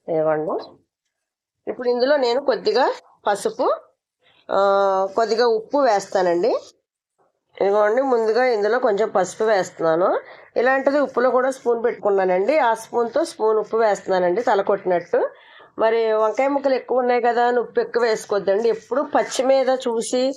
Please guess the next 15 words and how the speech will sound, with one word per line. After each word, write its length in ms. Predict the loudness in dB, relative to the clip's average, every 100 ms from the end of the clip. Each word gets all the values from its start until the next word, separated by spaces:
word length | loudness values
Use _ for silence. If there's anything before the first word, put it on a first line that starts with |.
| -8 -20 -6 -4
అబ్బో 180 | 2 2 2
ఇన్ని 160 | 0 2
ఉన్నాయి 200 | 2 2
కదా 180 | 2 2 2
అని, 140 | 2 0 0 0 0 0 2
కూరగాయలైనా 680 | 2 2 2 0 0 0 0 0
ఏదైనా 320 | 0 0 2 0 0
ఇన్ని 120 | 0
ఉన్నాయి 200 | 0 2 2
కదా 160 | 2 0
అని 80 | 0
ఉప్పు 140 | -2 -2
ఎక్కువ 160 | 0 0
వేసుకోకూడదండి. 760 | 0 -2 0 2 2 0 0 -2 -2 _ _ _ _
ఇది 120 | -4